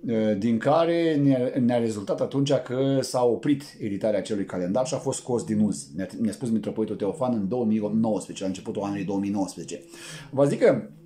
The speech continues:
acolo la Roman este o atmosferă curat ecumenistă și cred că nu ar fi greșit să presupunem că despre asta este vorba atunci când, uh, comunitățile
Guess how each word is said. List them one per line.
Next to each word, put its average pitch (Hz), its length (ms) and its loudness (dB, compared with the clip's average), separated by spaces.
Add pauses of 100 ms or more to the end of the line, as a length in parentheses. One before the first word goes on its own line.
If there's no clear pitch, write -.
(140)
acolo 120 300 2
la 196 100 6
Roman 170 300 2
este 151 240 0
o 156 40 6
atmosferă 139 500 0
curat 143 580 4
ecumenistă 101 840 0 (1700)
și - 560 -6
cred 220 240 2
că - 200 -2
nu 208 380 4
ar 165 120 6
fi 135 580 0
greșit 120 560 0
să 135 320 0
presupunem 127 840 -2
că 160 240 0
despre 156 320 -2
asta 165 260 0
este 139 220 -2
vorba 120 400 2
atunci 131 400 0
când, 139 480 2
uh, 98 560 2 (300)
comunitățile 110 1080 0